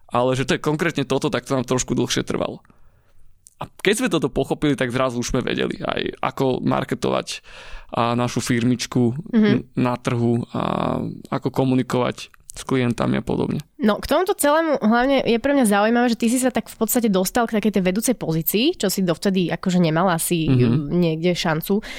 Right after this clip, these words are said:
Speaker 2: získať takéto skills. Čo bolo najťažšie na tom viesť tým ľudí alebo vyberať si správnych ľudí?
Speaker 1: Uh,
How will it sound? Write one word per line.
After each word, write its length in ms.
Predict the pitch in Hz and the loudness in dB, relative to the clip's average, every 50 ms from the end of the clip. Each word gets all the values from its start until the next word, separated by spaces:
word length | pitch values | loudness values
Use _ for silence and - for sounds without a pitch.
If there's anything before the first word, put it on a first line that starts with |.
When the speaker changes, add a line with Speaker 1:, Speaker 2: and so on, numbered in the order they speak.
| - - | -12 -4
Speaker 2:
získať 320 | - 180 185 - - 214 - | -2 -2 0 0 0 0 -2
takéto 280 | 165 - 202 - 220 | -2 -2 -2 0 0
skills. 580 | 208 - - - 165 151 151 208 285 - - - | 0 -2 -2 -2 0 2 2 2 2 0 -4 -2
Čo 100 | - 269 | -2 0
bolo 140 | 294 392 311 | 2 2 2
najťažšie 380 | 214 180 208 - 277 - - 214 | 2 2 0 0 0 2 2 2
na 100 | 190 190 | 2 2
tom 160 | 190 202 190 | 2 2 2
viesť 440 | 175 165 170 190 220 233 - - - | 2 4 2 2 2 2 0 -4 -2
tým 180 | - 220 220 220 | 0 2 4 4
ľudí 320 | 180 185 202 185 165 143 | 6 4 4 2 2 0
alebo 240 | - 160 170 170 175 | 0 0 2 2 2
vyberať 460 | 170 175 202 214 220 294 262 190 170 | 2 2 4 4 4 4 4 2 0
si 80 | - 165 | -2 -4
správnych 460 | - - - 165 156 151 160 165 156 | -4 -2 -2 -2 -2 0 -2 -2 -2
ľudí? 320 | 160 160 160 147 131 156 - - - _ - - - - - | 0 -2 -2 -2 -4 -6 -8 -10 -18 _ -20 -20 -20 -12 -4
Speaker 1:
Uh, 560 | - 131 131 127 127 127 131 131 131 131 | 0 2 2 2 2 2 2 2 2 0